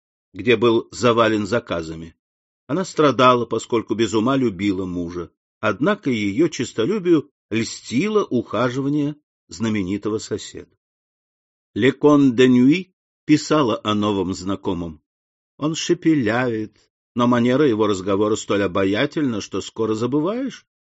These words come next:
о том, что он страдает дефектом речи. Он неухожен, плохо одет и носит отвратительные старые галстуки.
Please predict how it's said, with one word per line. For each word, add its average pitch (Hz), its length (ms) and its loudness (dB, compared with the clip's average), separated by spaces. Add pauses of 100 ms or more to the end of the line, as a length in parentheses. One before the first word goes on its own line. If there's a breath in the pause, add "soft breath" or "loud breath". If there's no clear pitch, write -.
(200)
о 101 120 -6
том, 104 200 -2
что - 180 -6
он 101 80 -2
страдает 101 560 -2
дефектом 98 560 -4
речи. 87 420 -6 (280)
Он 170 180 -2
неухожен, 143 800 0
плохо 139 420 -4
одет 113 440 -2 (220)
и 117 120 0
носит 135 400 -2 (220)
отвратительные 131 960 -2
старые 120 540 -4
галстуки. - 840 -14